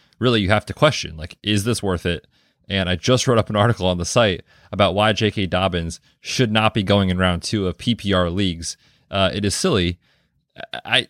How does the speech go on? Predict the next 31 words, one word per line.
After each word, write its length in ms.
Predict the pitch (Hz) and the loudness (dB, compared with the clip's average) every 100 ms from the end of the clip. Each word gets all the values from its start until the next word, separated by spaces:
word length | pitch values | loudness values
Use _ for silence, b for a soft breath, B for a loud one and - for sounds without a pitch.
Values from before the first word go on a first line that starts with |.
| - | -2
like, 280 | 131 117 - | -2 0 2
there 300 | 151 156 - | 4 2 0
is 300 | 127 120 98 | 0 0 2
definitely 460 | 127 120 131 120 | 2 2 0 0
ranges 280 | 104 101 98 | 0 0 0
of 60 | 92 | 0
outcomes 300 | 87 95 82 | 0 -2 -4
for 100 | 85 | -4
all 80 | |
these 140 | 87 82 | -4 -4
players, 400 | - 87 87 - | -2 0 0 -4
and 100 | 90 | -4
you 80 | 82 | 0
have 200 | 98 - | 0 0
to 80 | |
be 40 | 90 | -4
willing 240 | 87 87 | -2 -2
in 80 | 85 | -2
the 80 | 82 | 0
early 220 | 92 90 | 0 2
rounds 260 | 87 85 - | 2 0 -4
to 60 | |
be 80 | 82 | -6
like, 300 | 87 76 - _ _ _ _ | -4 -6 -8 _ _ _ _
"Is 220 | 98 107 | 0 0
this 340 | 131 139 - - | 2 0 0 -8
fact, 540 | - - 107 147 - - | -18 0 2 2 0 -4
or 180 | 110 - | -4 0
is 200 | 113 107 | 0 2
this, 240 | 113 - | 0 0
like, 300 | 90 87 | -2 -4